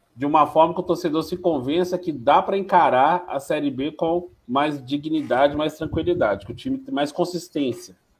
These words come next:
Então, o Campeonato Mineiro vai servir. O Antônio Mohamed, o El Turco, falou que vai usar o Mineiro de laboratório pra algumas coisas, até porque o alvo dele é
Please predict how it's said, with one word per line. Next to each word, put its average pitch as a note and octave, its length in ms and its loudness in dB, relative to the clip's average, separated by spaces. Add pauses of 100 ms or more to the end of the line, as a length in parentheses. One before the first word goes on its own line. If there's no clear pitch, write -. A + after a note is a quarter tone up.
(680)
Então, G3 260 4
o D3+ 40 -2
Campeonato D3 440 -2
Mineiro D3 240 -2
vai F#3 140 4
servir. A3 520 -4 (380)
O C#3 640 0
Antônio F3 320 0
Mohamed, C3+ 540 4
o A2+ 60 -2
El G#2 200 0
Turco, G3+ 320 0
falou D3 300 2
que F3 80 -8
vai E3+ 100 4
usar E3 140 2
o D#3+ 340 2
Mineiro D3 360 2
de E3+ 60 2
laboratório D#3 600 4
pra F3+ 100 2
algumas F#3 340 -2
coisas, F3 640 -4 (800)
até E3 500 2
porque F3 320 -2
o E3 140 6
alvo G#3 300 8
dele F3+ 240 2
é G#3+ 80 -2